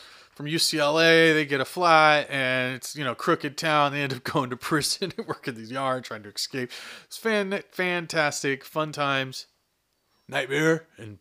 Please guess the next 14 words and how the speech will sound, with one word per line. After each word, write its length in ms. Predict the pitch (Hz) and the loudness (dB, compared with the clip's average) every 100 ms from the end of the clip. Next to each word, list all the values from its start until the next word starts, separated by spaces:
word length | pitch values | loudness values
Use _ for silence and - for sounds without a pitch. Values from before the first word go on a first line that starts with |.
| - | -10
Bedham 380 | 110 120 123 | -8 -8 -10
County. 500 | 120 117 107 104 95 _ _ _ _ _ _ _ _ _ _ _ - - | -12 -12 -12 -16 -20 _ _ _ _ _ _ _ _ _ _ _ -14 0
And 340 | 208 185 135 - - - | 4 4 2 -6 -16 0
I've 80 | 208 | 6
been 100 | 240 | 8
wanting 220 | 247 226 | 8 6
to 60 | |
watch 300 | 160 175 175 | 6 6 4
for 140 | - 170 | 2 0
a 40 | |
while, 520 | 135 135 139 165 160 _ _ _ _ | 2 4 4 4 0 _ _ _ _
um, 520 | - 143 135 120 113 _ _ _ | -6 -2 0 -2 -6 _ _ _
just 160 | 180 - | -10 -10
because, 580 | 151 127 123 135 - | -8 -4 -2 -2 -6